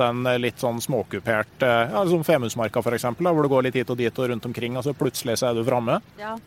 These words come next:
Speaker 2: og så det der å gjøre turen til en liten ekspedisjon, en litt sånn, eh, morsom utforskergreie i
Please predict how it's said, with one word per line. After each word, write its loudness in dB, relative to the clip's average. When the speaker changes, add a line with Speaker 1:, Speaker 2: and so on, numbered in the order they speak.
Speaker 2:
og -10
så -4
det 4
der 4
å 4
gjøre 2
turen 2
til -2
en 0
liten -4
ekspedisjon, 0
en 2
litt -2
sånn, 0
eh, 2
morsom 0
utforskergreie 2
i 2